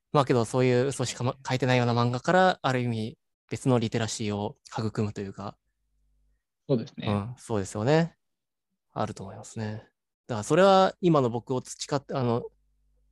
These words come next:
Speaker 1: 構成しているものでは本当にあるんで、
Speaker 2: はい。
Speaker 1: 本来、本来そんなには否定は、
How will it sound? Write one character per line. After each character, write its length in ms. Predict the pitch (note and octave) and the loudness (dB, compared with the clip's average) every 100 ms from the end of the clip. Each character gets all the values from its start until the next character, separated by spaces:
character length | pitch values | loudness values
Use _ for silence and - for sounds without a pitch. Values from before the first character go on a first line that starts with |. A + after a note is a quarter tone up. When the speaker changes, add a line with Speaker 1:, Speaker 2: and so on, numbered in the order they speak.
| _ - | _ -8
Speaker 1:
構 160 | - D3 | 0 2
成 120 | D#3 | 4
し 60 | - | 4
て 80 | |
い 20 | D3 | 4
る 80 | |
も 140 | C3+ C#3+ | 6 8
の 100 | F#3 | 6
で 80 | G#2 | 4
は 200 | G2 - | -2 -8
本 160 | - C#3 | -4 -4
当 80 | C#3+ | -2
に 60 | |
あ 100 | C#3 | 2
る 100 | F3+ | 4
ん 120 | A2 - | 4 0
で、 320 | G2+ G2+ - _ _ _ _ _ _ _ _ _ _ - | -10 -12 -18 _ _ _ _ _ _ _ _ _ _ -8
Speaker 2:
は 80 | |
い。 40 | G3+ | 0
Speaker 1:
本 140 | E3 | 2
来、 120 | C3+ | 2
本 240 | A2 D3 C3 | 2 2 2
来 120 | G#2+ | 0
そ 140 | - | -2
ん 60 | B2+ | -2
な 100 | B2 | 0
に 100 | B2 | 0
は 180 | G#2 G#2+ | -2 -6
否 140 | - | -8
定 180 | - C3 | -4 -2
は、 280 | B2 C3 | -2 -4